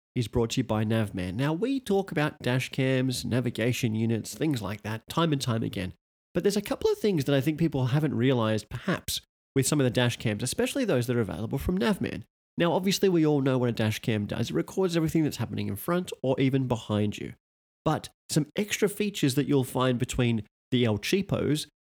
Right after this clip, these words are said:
and the ones that you'll find from Navman are beyond just recording. Now, premium safety alerts is something that I absolutely love inside the dash cams because you've always got the dash cam running. It's always in the car,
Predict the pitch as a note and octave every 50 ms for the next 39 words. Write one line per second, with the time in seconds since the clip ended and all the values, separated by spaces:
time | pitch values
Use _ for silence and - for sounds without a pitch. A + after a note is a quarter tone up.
0 | _ _ - C3+ C3 B2+ C3+ C3 C3 C3+ C#3 C3 - C3+ - B2+ A#2 A#2 - C3
1 | B2+ B2 A2+ - B2 G#2+ A2 A#2+ D3 E3+ D#3+ D#3 G#2+ G2 F#2+ G#2 A#2+ B2 _ _
2 | _ _ _ _ _ _ _ - C#3+ D3 D3+ D3 C#3+ - - B2+ - D3+ D3 C#3
3 | C#3 C3+ C3+ B2+ A2 F2+ E2+ - - _ _ - - C#3 C3 B2 - - - A#2+
4 | A2 - - A#2 B2 B2 G#2 G2 G#2 G#2+ C3+ C#3+ C#3 C3+ - - - - - -
5 | - D#3+ F#3+ G#3 A3 G#3 F3+ - - C3 B2+ B2 - D3 C#3+ B2 A#2+ A2+ G#2 -
6 | - A#2+ - - B2+ A#2+ A#2 C3 A#2+ B2 - - B2 A#2+ C3 C#3 C3 - - C#3
7 | A2 B2+ A#2+ A2+ A#2 A2+ A2+ G#2+ - - C3+ B2 - - A#2 A#2 G#2+ A2+ G2+ G#2
8 | G2+ G#2 A2 - - - G#2+ G2+ G#2 G#2 - - B2+ - - A#2+ A#2+ A#2 - _
9 | _ _ _ _ - D#3+ D#3 F#3+ G3 F3 - E3 - A2 - A2 A2+ - - -
10 | A2 G2 G#2 A2+ A#2 B2 A#2+ A#2 - - - D3+ D#3 D3+ C3 B2 A2+ G#2+ G2+ G2
11 | - - A#2 A2 A#2 A#2+ A2+